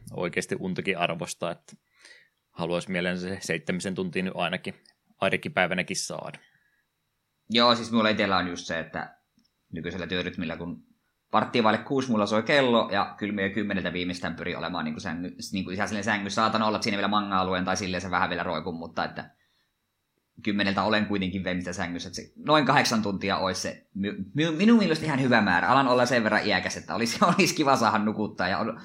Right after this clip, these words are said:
Speaker 2: on sitä huomannut, että arvostaa enemmän sitä hyvin nukuttua yötä kuin sitä, että pikkutunneille asti valvoo väkisin.
Speaker 1: Mm. Se pääsee.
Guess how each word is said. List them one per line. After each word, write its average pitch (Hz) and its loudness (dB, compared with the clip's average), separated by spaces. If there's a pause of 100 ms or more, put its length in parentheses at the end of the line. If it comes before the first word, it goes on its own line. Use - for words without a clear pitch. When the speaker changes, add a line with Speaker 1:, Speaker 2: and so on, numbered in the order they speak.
(260)
Speaker 2:
on 127 4
sitä 120 4
huomannut, 107 6
että 104 4
arvostaa 120 4
enemmän 107 2
sitä 98 -2
hyvin 104 2
nukuttua 92 0
yötä 92 0
kuin 85 -8
sitä, 87 -4
että 87 -6
pikkutunneille 87 -6
asti - -6 (260)
valvoo 92 2
väkisin. 92 -4
Speaker 1:
Mm. 82 -8 (1600)
Se - -6
pääsee. 85 -4